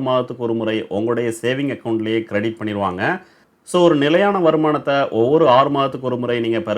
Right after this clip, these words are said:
விரும்புனீங்க அப்படின்னா Government of இந்தியாவினுடைய இந்த floating rate saving bond scheme-ல இன்வெஸ்ட் பண்ணலாம். இந்த ஸ்கீமினுடைய கரண்ட் இன்ட்ரெஸ்ட் ரேட்டா எயிட் பாயிண்ட் ஜீரோ ஃபைவ் பர்சன்ட் வழங்குறாங்க. இந்த இன்ட்ரெஸ்ட் ரேட்டை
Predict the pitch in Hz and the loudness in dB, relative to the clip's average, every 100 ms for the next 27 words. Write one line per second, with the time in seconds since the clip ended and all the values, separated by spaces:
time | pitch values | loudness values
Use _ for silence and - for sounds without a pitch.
0 | 110 110 110 107 110 95 90 85 107 - | -2 -2 -4 -2 -4 -4 -6 -4 -6 -6
1 | 92 123 170 170 165 127 127 127 123 113 | -2 0 0 0 0 -2 -2 -2 -2 0
2 | 113 110 - 110 110 - 139 147 139 131 | 0 0 -2 -4 -4 -4 -4 -2 -2 -2
3 | 127 - 110 123 113 110 110 113 107 101 | -4 -4 -4 -2 -2 -2 -4 -4 -2 0
4 | 101 - 98 107 104 - 85 90 143 190 | 0 -2 -4 -4 -4 -6 -4 0 0 -2
5 | - _ _ - 165 170 165 226 220 175 | -8 _ _ 0 4 4 2 -4 -4 -2
6 | 147 147 135 - 143 175 165 135 131 131 | 0 2 0 0 2 2 0 -4 -4 -4
7 | 127 110 85 87 104 - 117 165 165 151 | -2 -2 -2 -2 -2 -4 -4 -4 -6 -6
8 | 139 107 131 139 143 131 127 120 131 127 | -4 -4 -4 -4 -4 -4 -4 -4 -6 -4
9 | 101 104 98 92 90 131 170 - _ - | -2 -2 0 -2 -2 -6 -8 -12 _ -10
10 | 135 139 151 175 190 - 156 - | -4 -2 0 -2 -4 0 -2 0